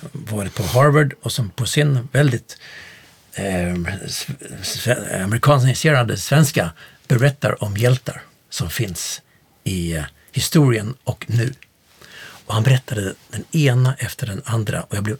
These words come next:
alldeles tagen. Och på vägen upp hit då till Båstad så skrev jag ner,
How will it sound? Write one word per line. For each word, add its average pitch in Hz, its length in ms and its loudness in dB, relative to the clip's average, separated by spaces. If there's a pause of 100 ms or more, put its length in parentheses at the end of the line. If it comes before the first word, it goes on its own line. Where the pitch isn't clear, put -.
(160)
alldeles 107 600 -2
tagen. 80 380 -4 (1120)
Och - 180 4 (420)
på 131 60 2
vägen 127 260 6
upp 160 180 4
hit 127 180 0
då 104 140 0
till 113 160 -2
Båstad 107 380 -2
så 110 120 -4
skrev 117 280 -2
jag 110 100 0
ner, 117 340 2